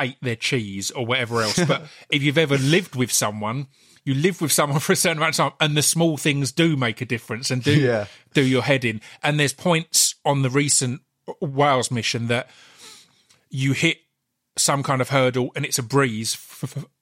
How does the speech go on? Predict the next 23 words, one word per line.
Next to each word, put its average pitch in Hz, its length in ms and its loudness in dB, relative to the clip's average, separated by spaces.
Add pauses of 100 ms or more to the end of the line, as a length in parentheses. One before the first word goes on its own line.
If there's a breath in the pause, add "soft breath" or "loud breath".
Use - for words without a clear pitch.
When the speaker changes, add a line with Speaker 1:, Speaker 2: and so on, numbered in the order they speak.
Speaker 1:
f-, 156 100 -4 (140)
uh, 180 60 -4
for 143 140 0
both 143 300 0
of 113 80 -10
you, 113 160 -4
and 123 120 -4
there's 117 140 0
other 151 200 2
points 117 380 -6
you 120 80 -4
hit 135 220 -6
one 120 300 -2
where 135 140 4
you've 123 280 2
recently 139 400 0
had 120 320 -4
a 135 80 -2
stressful - 520 -2
farmer 131 380 0
situation 127 840 -2
or 113 340 -4
Speaker 2:
Mm. 101 320 -6